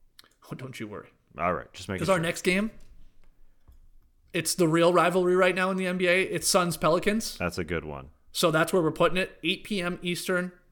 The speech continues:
Speaker 1: I don't think that's too crazy. Uh, I wanted, I, I went back and forth. Ah, do we put it in Phoenix or do we put it in New Orleans? I think that crowd right now in the, uh, in the blender there in New Orleans, I, I think they, uh, I think they would be, uh, a fun crowd on Christmas Day. So I'm gonna give them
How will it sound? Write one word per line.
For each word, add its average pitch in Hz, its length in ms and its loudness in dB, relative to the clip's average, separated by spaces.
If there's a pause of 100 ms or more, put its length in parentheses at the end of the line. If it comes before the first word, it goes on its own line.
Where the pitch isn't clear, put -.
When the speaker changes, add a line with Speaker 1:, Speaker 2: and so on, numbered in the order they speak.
(360)
Speaker 1:
I 139 80 -4
don't 156 160 -4
think 165 140 -4
that's 165 200 0
too 175 160 0
crazy. 160 600 -2 (180)
Uh, 131 500 -2
I 175 80 2
wanted, 269 380 4 (260)
I, 202 220 2
I - 20 6
went 247 220 4
back 233 200 2
and 220 100 0
forth. 180 460 4 (200)
Ah, 185 180 2
do 180 100 2
we 170 120 0
put 190 200 -2
it 175 80 -2
in 147 120 -4
Phoenix 294 440 -4
or 196 80 0
do 180 60 0
we 175 80 4
put 185 200 -2
it 170 120 -2
in 160 80 -4
New 147 120 -2
Orleans? 117 280 -2
I 139 80 0
think 254 180 -2
that 247 140 2
crowd 240 300 4
right 233 180 4
now 214 400 4 (640)
in 208 220 2
the, 214 160 2
uh, 196 180 6
in 220 160 4
the 208 80 0
blender 202 360 4
there 208 320 8
in 202 240 -2
New 196 80 -2
Orleans, 196 480 2
I, 175 300 2
I - 20 2
think 185 220 -2
they, 175 240 2
uh, 156 320 2 (200)
I 147 100 -4
think 185 180 0
they 185 100 4
would 170 140 0
be, 147 280 0
uh, 123 280 -2
a 131 100 -8
fun 160 280 -2
crowd 139 260 2
on 120 100 -6
Christmas 117 400 -8
Day. 107 280 -8
So - 160 -4
I'm 160 120 -2
gonna 170 160 -4
give 151 240 -2
them 139 360 0